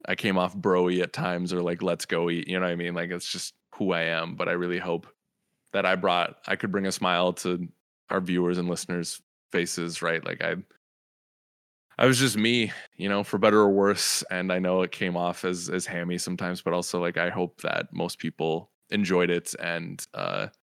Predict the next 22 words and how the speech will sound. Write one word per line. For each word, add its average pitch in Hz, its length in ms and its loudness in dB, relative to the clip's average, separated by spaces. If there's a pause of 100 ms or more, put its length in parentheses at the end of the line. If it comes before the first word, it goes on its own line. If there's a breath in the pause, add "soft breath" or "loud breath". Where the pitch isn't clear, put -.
(520)
we 92 120 -2
had 92 160 -2
some 90 120 -4
fun 87 200 -2
together. 85 440 -2
And, 85 440 -4
you 85 100 -6
know, 85 100 -4
like 85 120 -4
I 90 60 -2
said, 85 220 -6
there's 85 160 -6
a 85 40 -2
lot 87 160 0
of 90 80 -4
stuff - 200 -6
I 85 60 -4
wish 90 180 -4
I 90 60 -6
could 85 140 -8
have 85 140 -10
done, 123 360 0